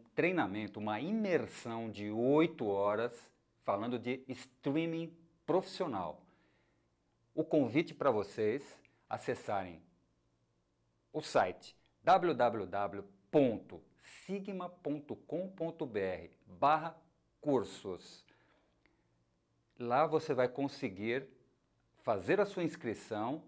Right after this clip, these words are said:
e obter um desconto especial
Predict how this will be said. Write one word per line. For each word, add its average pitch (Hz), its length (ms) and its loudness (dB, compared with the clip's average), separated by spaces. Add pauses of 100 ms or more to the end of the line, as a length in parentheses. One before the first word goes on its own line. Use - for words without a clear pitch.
e 151 160 4
obter 185 680 4 (200)
um 226 240 -2
desconto 165 1080 0 (220)
especial 151 1300 0